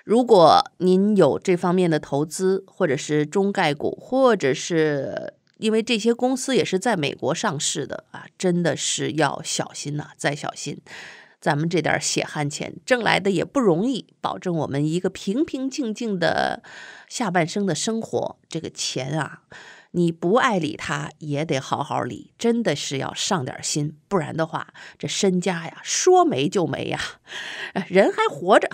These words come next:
这钱没了，这事儿也挺难办，是不是呢？好，听众朋友，您正在收听到的是德州中文台的《爱八卦》节目，我是主持人明明。让我们稍事休息片刻，欢迎继续收听今天的《爱八卦》节目。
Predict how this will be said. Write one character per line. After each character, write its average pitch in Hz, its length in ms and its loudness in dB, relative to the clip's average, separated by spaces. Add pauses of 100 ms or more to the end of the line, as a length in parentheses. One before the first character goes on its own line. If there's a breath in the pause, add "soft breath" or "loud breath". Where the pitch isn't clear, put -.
(160)
这 - 80 2
钱 - 400 -2 (100)
没 156 180 4
了， - 220 2 (160)
这 160 160 -2
事 - 160 -2
儿 143 100 2
也 123 200 -2
挺 139 200 -6
难 107 220 -6
办， 151 180 4
是 - 200 -4
不 139 80 -4
是 147 180 -4
呢？ - 140 -6 (800 loud breath)
好， 196 120 2
听 262 140 0
众 240 120 4
朋 240 160 6
友， 214 200 8
您 220 240 0
正 254 140 2
在 226 120 8
收 294 180 6
听 285 200 4
到 262 160 6
的 220 100 4
是 233 180 2
德 220 220 4
州 311 180 6
中 349 280 4
文 226 200 4
台 160 260 0
的 170 100 2
《爱 262 240 2
八 302 180 2
卦》 302 180 4
节 196 140 2
目， 185 140 2
我 165 100 4
是 180 180 0
主 170 160 -4
持 151 160 -4
人 170 80 2
明 160 160 0
明。 190 200 2
让 180 160 4
我 - 20 2
们 165 80 0
稍 240 180 2
事 233 120 -2
休 359 180 4
息 320 160 0
片 226 160 0
刻， 233 160 0
欢 165 220 0
迎 151 100 0
继 165 140 -4
续 160 120 -6
收 294 200 0
听 359 280 2
今 160 240 -2
天 156 280 -2
的 - 240 -2
《爱 247 220 0
八 233 220 -8
卦》 240 220 -4
节 139 160 -6
目。 131 240 -6